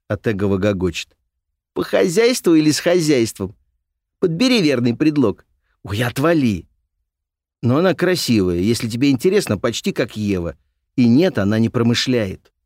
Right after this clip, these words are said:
При санитарии эти разговоры вести не хочется. Он вручает рыжему сигарету, выкидывает окурок в окно и кивает Алине, мол, финита,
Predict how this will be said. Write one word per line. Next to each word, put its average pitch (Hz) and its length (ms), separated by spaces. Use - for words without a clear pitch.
При 101 120
санитарии 107 680
эти 95 160
разговоры 101 540
вести 95 300
не 104 120
хочется. - 600
Он 117 160
вручает 117 560
рыжему 101 400
сигарету, 110 720
выкидывает 104 680
окурок 101 400
в 101 60
окно 131 260
и 113 80
кивает 107 460
Алине, 101 320
мол, 98 240
финита, 156 600